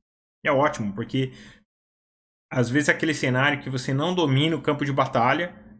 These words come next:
Nossa, diversas vezes já fiz isso, porque você consegue realmente, é, bater muito no inimigo, tá? Então, realmente é um cenário bem, bem bacana.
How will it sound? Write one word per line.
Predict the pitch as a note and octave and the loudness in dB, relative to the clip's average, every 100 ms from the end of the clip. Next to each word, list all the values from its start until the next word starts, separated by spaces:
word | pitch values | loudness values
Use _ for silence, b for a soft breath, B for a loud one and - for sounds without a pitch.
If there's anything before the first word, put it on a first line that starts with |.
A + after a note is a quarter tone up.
| _ | _
Nossa, | D3 D3+ G2+ | -2 -2 -6
diversas | F#2+ G#2+ A2 A#2 C#3+ E3 C#3+ | -8 -10 0 2 2 2 -2
vezes | A#2+ B2+ B2+ | -2 -2 -2
já | A#2+ | -4
fiz | C#3+ A2 | -4 -4
isso, | A2 B2+ C#3 | -4 -6 -6
porque | C3 B2+ B2+ | -8 -8 -6
você | A#2+ - B2 B2+ B2+ B B _ | -8 -8 -6 -6 -6 B B _
consegue | C3 C3 - C3 C#3+ C3+ | 0 0 0 0 2 0
realmente, | B2+ D#3 C#3+ A#2+ C#3 D3 C#3 C#3+ C#3+ B B B | 0 0 0 -2 -2 -6 -6 -6 -6 B B B
é, | A#2 A#2+ A#2+ A#2+ A#2+ A#2+ A#2 A2 F2+ | -6 -2 0 0 -2 -2 -4 -6 -6
bater | B2 B2+ B2 B2+ B2+ D#3+ | -4 -4 -2 -4 -4 -2
muito | D3 C3+ D#3+ - | 2 2 2 -2
no | A2+ | -6
inimigo, | G#2+ G#2 F#2 F2 F2 | -4 -4 -6 -10 -10
tá? | - A#2 C#3 | -4 -4 -4
Então, | B2+ A2+ | -6 -6
realmente | B2 A#2 A#2 | -6 -8 -8
é | |
um | C3 | -10
cenário | B2+ A2 A#2+ | -8 -6 -6
bem, | A2+ G2+ G2 A2 B2+ | -8 -10 -8 -4 -4
bem | G#2 A2+ | -4 -6
bacana. | B2 - F2+ E2+ E2 | -8 -8 -10 -12 -14